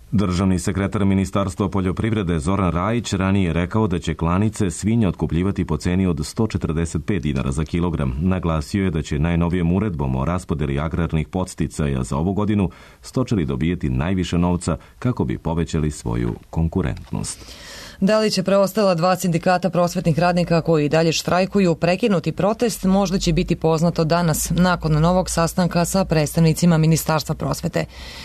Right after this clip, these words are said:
Speaker 2: Sindikat radnika u prosveti i Unija sindikata prosvetnih radnika, koji nisu potpisali novi kolektivni ugovor, gotovo četiri meseca štrajkuju, a ukoliko današnji razgovori ne, ne dovedu do uspeha,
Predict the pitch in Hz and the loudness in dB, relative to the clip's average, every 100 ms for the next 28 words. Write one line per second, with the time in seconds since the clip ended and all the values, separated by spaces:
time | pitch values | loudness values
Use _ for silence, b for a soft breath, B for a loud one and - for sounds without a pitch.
0 | B - 214 202 196 185 185 185 175 165 | B 2 4 4 2 0 2 2 2 2
1 | 160 - 156 - 160 - 190 160 165 185 | 2 2 0 2 -2 2 4 4 4 4
2 | 190 143 - 156 147 156 156 160 160 151 | 4 2 2 0 2 0 0 0 0 0
3 | 151 147 175 180 170 160 143 B B - | -2 0 2 2 2 0 -2 B B 0
4 | 180 175 190 226 170 170 160 175 151 160 | 4 4 4 0 0 0 0 2 2 4
5 | 156 - 175 170 - 156 156 175 220 196 | 2 2 2 2 0 0 2 2 2 0
6 | 156 B B - 196 208 226 208 208 208 | -2 B B 0 2 2 2 2 2 0
7 | 208 190 190 196 185 170 - 170 170 170 | 2 4 4 0 -2 -2 0 0 2 2
8 | 151 139 123 - 170 156 165 160 160 190 | 2 2 0 0 2 2 0 0 2 0
9 | 160 156 156 165 151 156 139 151 147 151 | 2 2 2 2 2 0 2 2 2 2
10 | 170 156 - 170 160 151 156 151 127 190 | 2 0 0 2 2 2 2 2 2 0
11 | - - 185 | 0 -2 -4